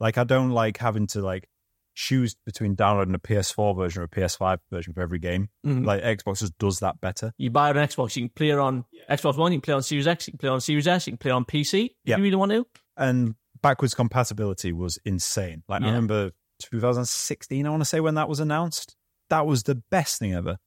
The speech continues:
Speaker 1: Like, Xbox are very good, but I just want, it's just an age-old argument of, like, I want more games for it. But no game that Xbox has released in quite some time has interested me.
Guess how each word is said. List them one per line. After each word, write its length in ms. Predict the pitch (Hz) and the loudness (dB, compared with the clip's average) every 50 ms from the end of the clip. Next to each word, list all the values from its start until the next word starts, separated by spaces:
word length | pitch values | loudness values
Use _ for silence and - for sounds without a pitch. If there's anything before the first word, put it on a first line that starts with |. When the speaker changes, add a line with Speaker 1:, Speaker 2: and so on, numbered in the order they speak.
| _ _ _ - | _ _ _ 0
Speaker 1:
Like, 200 | 123 127 127 - - | 0 0 0 0 0
Xbox 420 | 160 180 180 - - 135 117 - - | 0 0 0 0 -2 -2 -2 -2 -4
are 200 | 123 127 127 120 | -2 0 0 0
very 280 | 107 120 117 113 107 101 | 2 2 2 2 2 0
good, 260 | - - 113 107 - _ - | -2 -2 -4 -4 -4 _ -10
but 80 | - - | -10 -8
I 80 | 113 101 - | -8 -10 -4
just 280 | - 135 123 - - - | -2 -2 -2 -2 -2 -2
want, 260 | 113 110 104 98 - _ _ _ _ _ _ | -2 0 0 -2 -4 _ _ _ _ _ _
it's 160 | - 135 - - | -4 -2 -2 0
just 140 | 151 - - | 0 0 2
an 60 | 107 101 | 2 4
age-old 340 | 98 95 87 104 90 87 | 2 2 2 0 0 2
argument 320 | 87 87 87 85 90 87 85 | 2 0 0 0 -2 -6 -6
of, 80 | 82 87 | -6 -6
like, 160 | 82 82 80 - | -6 -6 -4 -4
I 60 | 90 | -4
want 200 | 87 87 85 85 | -2 -2 -4 -4
more 180 | 90 85 85 85 | -2 -2 -2 0
games 380 | 87 87 87 90 92 90 - | 0 0 2 2 0 0 -2
for 140 | - 110 110 | -2 -4 -4
it. 80 | 110 - _ _ _ _ _ _ _ _ - | -4 -6 _ _ _ _ _ _ _ _ -2
But 100 | 117 113 113 | 0 0 2
no 220 | 113 117 120 120 | 4 4 4 4
game 220 | 110 113 107 104 98 | 4 4 2 2 2
that 120 | 101 92 95 | 2 0 0
Xbox 420 | 110 98 - - - 98 92 - | -2 -4 -4 -4 -4 -4 -2 -4
has 160 | 101 90 87 | -4 -4 -2
released 540 | 98 95 92 95 92 85 - - - - - _ _ _ _ | -2 0 0 0 -2 -2 -4 -8 -14 -18 -20 _ _ _ _
in 140 | 104 98 92 | 0 0 0
quite 360 | - - - 107 101 98 - | 0 0 0 2 2 2 0
some 140 | - 98 90 | 0 -2 -2
time 180 | - 92 90 | -2 -2 -2
has 100 | 87 85 | -2 -2
interested 440 | 90 90 85 - 85 82 - 90 85 90 | -2 -4 -4 -6 -8 -8 -8 -8 -6 -4
me. 200 | 90 92 90 | -6 -6 -6